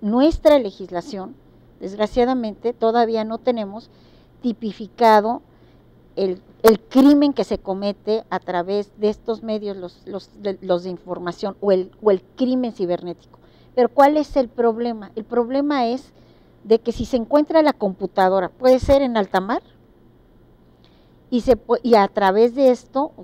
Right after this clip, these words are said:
que ya no es zona de jurisdicción nacional o en territorio nacional, pero finalmente las víctimas pueden recibir, pues, este, los medios cibernéticos en territorio nacional. Entonces, decir, ¿quién va a ejercer jurisdicción?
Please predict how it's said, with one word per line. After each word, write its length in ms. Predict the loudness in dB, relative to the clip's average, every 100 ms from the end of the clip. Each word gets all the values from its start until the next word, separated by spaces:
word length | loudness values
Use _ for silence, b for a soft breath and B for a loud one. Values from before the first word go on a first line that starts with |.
| -6
que 160 | -4
ya 180 | -2 -2
no 120 | -2
es 60 | -6
zona 320 | -4 -4 -2
de 60 | -4
jurisdicción 680 | -6 -14 -14 -16 -10 -8 -6
nacional 540 | -6 -6 -6 -8 -10 _
o 80 | -14
en 60 | -6
territorio 580 | -2 -2 -2 -4 -2 -2
nacional, 540 | -8 -10 -12 -6 -8 -8 b b b b 2
pero 140 | 2
finalmente 540 | 2 0 0 0 0 2
las 240 | 2 0
víctimas 540 | -2 -2 -6 -6 -6
pueden 320 | -2 -2 0 0
recibir, 640 | -2 -2 -4 -6 -8 -10 _ _ _ _ -12
pues, 180 | -10 -8
este, 300 | -8 -2 -2
los 160 | -2
medios 320 | -2 0 0 0
cibernéticos 880 | 0 0 0 -4 -6 -10 -8 -6 -6
en 100 | -4
territorio 600 | -4 -4 -4 -4 -4 -4
nacional. 580 | -6 -4 -2 0 -2 -4 b b b b
Entonces, 240 | -16 -4
decir, 380 | -4 -4 -6 -8 -4
¿quién 240 | -2 0
va 60 | 0
a 20 |
ejercer 380 | 0 -2 -2 -6
jurisdicción? 800 | -6 -14 -16 -20 _ -12 -10